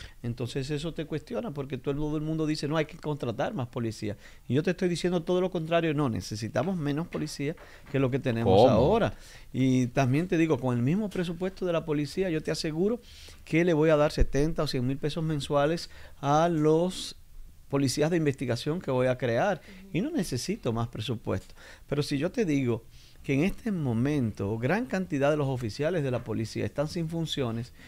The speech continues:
Speaker 1: y que eso ha sido una tradición en la República Dominicana, personas preparadas aquí y fuera del país, que simplemente por cuestiones de tradición y de coyuntura lo dejan sin funciones, y lo mismo pasa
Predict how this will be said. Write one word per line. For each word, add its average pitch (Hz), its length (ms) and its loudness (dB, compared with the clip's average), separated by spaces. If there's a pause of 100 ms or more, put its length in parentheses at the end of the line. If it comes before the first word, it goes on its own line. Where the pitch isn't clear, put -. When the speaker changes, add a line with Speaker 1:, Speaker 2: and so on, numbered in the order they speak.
(160)
Speaker 1:
y 123 80 -2
que 135 100 0
eso 147 140 4
ha 170 40 4
sido 170 220 4
una 165 160 2
tradición 135 500 2
en 202 60 0
la 147 100 4
República 135 420 0
Dominicana, 139 600 0
personas 190 380 -2
preparadas 139 600 4 (300)
aquí 160 480 2
y 139 60 4
fuera 151 260 4
del 147 140 4
país, 110 480 0 (580)
que 143 140 0
simplemente 202 580 2
por 180 240 -4
cuestiones 170 440 2
de 151 120 0
tradición 127 560 2
y - 20 2
de 160 140 0
coyuntura 156 520 0
lo 117 180 2
dejan 160 340 0
sin 180 180 -2
funciones, 147 600 -2 (320)
y 113 40 0
lo 117 140 4
mismo 151 300 4
pasa 143 480 2